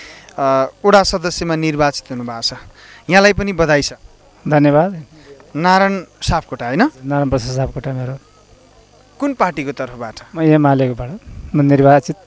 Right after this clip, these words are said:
Speaker 2: अ, खुला सदस्य।
Speaker 1: ओके। खुला सदस्यमा निर्वाचित हुनुभएको छ, होइन? तपाईँहरूले निर्वाचित भएर विजयको र्‍याली र माला लाउन नपाउँदै जनताहरूलाई यस्तो समस्या पर्यो, यसो आन्दोलनमै निस्किनु पर्यो जनता।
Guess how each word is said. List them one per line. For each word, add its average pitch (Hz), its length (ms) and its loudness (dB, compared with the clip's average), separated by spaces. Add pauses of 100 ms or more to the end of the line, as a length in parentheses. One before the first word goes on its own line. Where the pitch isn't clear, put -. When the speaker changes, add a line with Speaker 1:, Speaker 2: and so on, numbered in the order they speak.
(120)
Speaker 2:
अ, 131 640 0 (100)
खुला 147 160 4
सदस्य। 120 400 -6
Speaker 1:
ओके। - 600 -20 (640)
खुला 156 200 0
सदस्यमा 160 440 -6
निर्वाचित 143 500 -6
हुनुभएको 110 280 -16
छ, - 140 -12
होइन? 151 220 -12 (600)
तपाईँहरूले 247 460 -2
निर्वाचित 196 720 -2
भएर 170 480 -4
विजयको 214 540 -6
र्‍याली 196 500 -2
र 220 100 -2
माला 196 300 -2
लाउन 185 380 -4
नपाउँदै 185 360 -6
जनताहरूलाई 160 640 -4
यस्तो 151 220 -12
समस्या 147 420 -10
पर्यो, 160 220 -8
यसो 220 160 -8
आन्दोलनमै 165 560 -4
निस्किनु 156 380 -8
पर्यो 139 240 -6
जनता। 127 340 -10